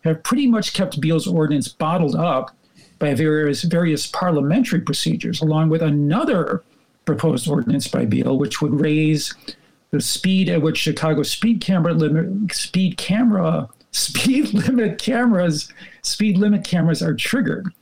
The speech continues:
We'll call that the speed camera ordinance. That brings us to the January twenty-sixth City Council meeting.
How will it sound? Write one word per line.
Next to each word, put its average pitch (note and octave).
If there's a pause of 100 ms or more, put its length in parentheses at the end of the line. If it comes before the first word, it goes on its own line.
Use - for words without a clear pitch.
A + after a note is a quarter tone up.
(220)
We'll F3+
call F3+
that E3+
the D#3
speed F3
camera E3+
ordinance. - (800)
That C4
brings C#4
us A3
to F3+
the D#3+
January E3+
twenty-sixth D#3
City -
Council B2+
meeting. D3